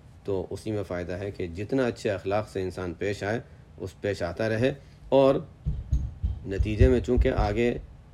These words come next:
चूँकि दूसरी जगह जाना ही है और इस घर से मुंतकिल होना ही है, तो अभी दिल जुड़े रहें। आइंदा फिर अलग होने के बाद तो इंशाअल्लाह फिर इस तरह के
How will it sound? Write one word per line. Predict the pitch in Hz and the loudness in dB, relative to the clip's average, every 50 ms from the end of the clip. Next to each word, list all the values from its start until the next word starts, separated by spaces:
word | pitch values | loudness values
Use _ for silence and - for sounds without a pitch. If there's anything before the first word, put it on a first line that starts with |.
| - - | -20 -16
चूँकि | - - 110 107 - 120 98 | -8 -6 -6 -2 0 -2 -2
दूसरी | 90 98 - 110 104 104 | -2 -4 -4 -4 -6 -4
जगह | 98 110 107 117 110 | -2 0 2 2 2
जाना | 87 92 95 98 101 113 | 0 0 -2 0 2 4
ही | 127 139 147 135 | 4 6 4 4
है | 113 98 95 104 - | 4 2 0 -2 0
और | - 95 101 | 0 0 -2
इस | 104 95 92 | -2 -4 -4
घर | 90 104 107 107 | -2 -2 -2 -2
से | - 110 | -2 -2
मुंतकिल | 101 98 95 - 104 101 - 110 104 98 | -2 -2 -4 -4 -4 -4 -2 -2 -2 -2
होना | 98 98 98 107 | -2 -2 0 2
ही | 117 127 135 135 | 4 6 6 6
है, | 113 101 104 117 - - - - - - - - - | 4 4 0 -2 -4 -8 -16 -20 -20 -20 -20 -2 4
तो | 123 127 127 | 6 6 6
अभी | 123 - - 110 110 131 135 123 | 6 4 0 0 2 2 2 4
दिल | 120 131 127 117 | 4 4 4 4
जुड़े | 120 131 135 143 143 | 4 4 4 6 6
रहें। | 135 135 131 139 139 147 147 - - | 6 6 4 4 2 0 -2 -4 -6
आइंदा | - 110 117 120 120 117 123 120 | -2 0 2 2 2 2 2 0
फिर | 117 - 120 - | 2 0 0 0
अलग | - 117 123 120 | 2 0 0 0
होने | 110 117 113 120 117 | 2 0 0 0 0
के | 117 107 | -2 -2
बाद | 98 107 107 110 - | -2 -2 -2 -2 -2
तो | - 107 | -2 -2
इंशाअल्लाह | 101 98 - - 110 104 101 98 95 101 107 - - - - - - - | -2 -2 -2 -2 -2 0 0 0 -2 -4 -6 -8 -14 -20 -20 -20 -6 0
फिर | 117 113 107 104 98 - | 2 2 2 2 -2 -6
इस | 107 - | -6 -4
तरह | - 107 104 104 | -2 0 0 0
के | - - 101 95 | 0 -2 -2 -2